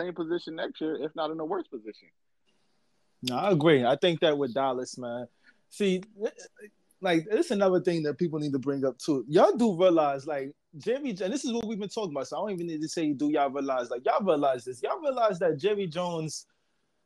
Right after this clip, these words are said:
Speaker 2: anytime he gets, he, see, Jerry Jones doesn't want a head coach that's a dominant personality. That's why him and J-, and J-,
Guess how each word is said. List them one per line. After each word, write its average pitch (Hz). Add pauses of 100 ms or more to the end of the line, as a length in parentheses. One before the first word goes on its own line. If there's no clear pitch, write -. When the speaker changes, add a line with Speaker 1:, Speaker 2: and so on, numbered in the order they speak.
(500)
Speaker 2:
anytime 294
he 226
gets, 202
he, 254
see, 220
Jerry 320
Jones 220
doesn't 170
want 170 (320)
a 156
head 160
coach 160
that's 151
a 131
dominant 143
personality. 127 (100)
That's -
why 226
him 214
and 170
J-, 156
and 180
J-, 185